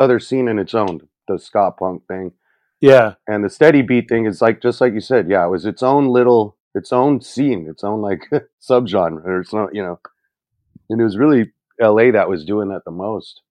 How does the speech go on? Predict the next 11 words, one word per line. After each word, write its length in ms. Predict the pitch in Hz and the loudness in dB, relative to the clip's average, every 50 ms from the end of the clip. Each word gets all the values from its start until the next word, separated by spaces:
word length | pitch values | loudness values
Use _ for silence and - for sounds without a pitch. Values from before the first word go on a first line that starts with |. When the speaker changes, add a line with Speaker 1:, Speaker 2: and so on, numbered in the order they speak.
| _ - | _ -12
Speaker 1:
And 140 | 98 101 104 | -8 -4 -2
that 140 | 113 117 104 | 0 0 0
was 160 | 110 101 - | -2 -6 -6
thanks 260 | - 117 117 113 - | -6 -8 -8 -8 -6
to 100 | - 123 | -2 0
Speaker 2:
Yeah. 180 | 113 107 107 95 | 0 0 0 -2
Speaker 1:
people 200 | 92 85 - 92 | -4 -6 -8 -8
like 140 | 87 82 - | -10 -10 -10
Louis 340 | 87 87 87 87 85 85 85 - | -10 -10 -8 -8 -8 -10 -12 -14
Lewis 460 | - 87 90 90 90 90 85 - - - | -12 -10 -8 -8 -8 -8 -10 -14 -18 -20
and, 180 | 82 80 78 | -20 -20 -20